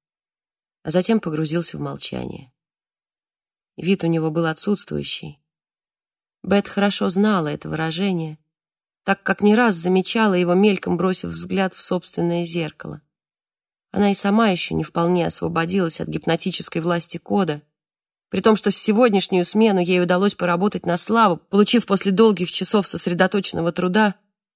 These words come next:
расшифрованный текст. Ей не пришлось биться головой о невидимую стену. Бет подняла руку так, чтобы не увидели окружающие. Показала пять пальцев,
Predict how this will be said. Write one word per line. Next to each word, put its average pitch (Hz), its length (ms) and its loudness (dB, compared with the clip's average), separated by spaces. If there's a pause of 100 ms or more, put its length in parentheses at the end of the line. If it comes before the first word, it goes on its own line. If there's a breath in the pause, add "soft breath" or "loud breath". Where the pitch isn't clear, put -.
(240)
расшифрованный 180 800 0
текст. - 520 -8 (1160)
Ей 208 180 8
не 220 120 8
пришлось 214 520 2
биться 170 380 0
головой 160 680 0 (220)
о - 80 -4
невидимую 160 540 0
стену. 76 520 -4 (1120)
Бет 196 240 0
подняла 190 400 2
руку 226 280 0
так, 175 180 -2
чтобы 175 220 -4
не 180 100 4
увидели 175 380 0
окружающие. 165 880 -4 (800)
Показала 190 440 2
пять 185 400 -2
пальцев, - 640 -2